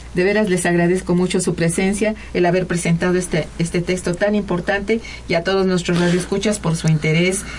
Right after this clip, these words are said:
y por su presencia, este, radiofónica. Muchísimas gracias.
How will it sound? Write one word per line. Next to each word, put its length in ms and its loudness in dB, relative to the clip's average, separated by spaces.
y 100 2
por 200 0
su 120 0
presencia, 760 0
este, 760 0
radiofónica. 760 0
Muchísimas 640 2
gracias. 360 0